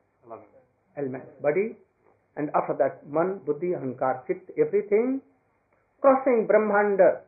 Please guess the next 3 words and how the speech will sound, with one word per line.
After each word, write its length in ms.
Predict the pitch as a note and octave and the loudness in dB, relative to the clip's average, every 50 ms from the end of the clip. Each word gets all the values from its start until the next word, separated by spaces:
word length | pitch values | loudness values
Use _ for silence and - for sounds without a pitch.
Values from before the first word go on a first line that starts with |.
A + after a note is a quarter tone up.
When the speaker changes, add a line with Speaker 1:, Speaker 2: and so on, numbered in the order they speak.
| _ _ _ _ _ _ _ _ _ _ _ _ _ _ _ _ _ _ _ - | _ _ _ _ _ _ _ _ _ _ _ _ _ _ _ _ _ _ _ -2
Speaker 2:
and 360 | E3+ F#3 G#3 G#3+ G#3+ G#3 - | 2 2 2 2 0 0 2
crossing 500 | - G#3+ A3+ A3+ A3+ A#3 A#3 A3+ G#3+ - - _ _ _ _ _ _ _ _ _ _ _ _ _ _ _ - | 4 6 6 6 4 2 0 -2 -2 -6 -10 _ _ _ _ _ _ _ _ _ _ _ _ _ _ _ -2
Vaikuntha, 760 | B2+ F3 F#3 - - - A#3 A#3 A3+ - G#3+ F#3 C#3 - - | 2 4 4 4 4 2 0 0 0 4 4 4 4 4 0